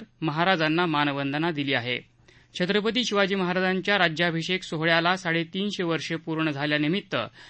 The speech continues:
आज किल्ले रायगडावर आयोजित सोहळ्यात सहभागी होण्यासाठी देशभरातून हजारो शिवभक्त रायगडावर दाखल झाले आहेत.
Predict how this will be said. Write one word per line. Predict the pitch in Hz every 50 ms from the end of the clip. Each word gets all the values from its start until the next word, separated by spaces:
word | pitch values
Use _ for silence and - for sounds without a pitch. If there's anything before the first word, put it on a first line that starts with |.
| - - -
आज | 175 185 196 190
किल्ले | - - 190 185 185 196 220 220
रायगडावर | 208 190 180 175 160 165 165 165 156 170 175
आयोजित | - - 160 160 160 156 151 170 170
सोहळ्यात | 165 - - 170 160 170 170 165 170
सहभागी | 170 - - - 151 151 147 156 151 143 151 143
होण्यासाठी | 135 143 143 143 139 - 190 180 - 151 127 - - _ _ _ _ _ _ _
देशभरातून | 151 135 165 185 175 - 220 190 180 190 202 196 196 220 214 208 180 -
हजारो | 170 151 180 196 208 214 208
शिवभक्त | 185 - 175 165 160 147 139 180 190 - - 151 131 - - _ _ _ -
रायगडावर | 151 160 165 175 165 175 160 151 147 160 175 180
दाखल | 147 143 139 139 - 165 160
झाले | 147 135 135 135 131
आहेत. | 127 117 123 123 117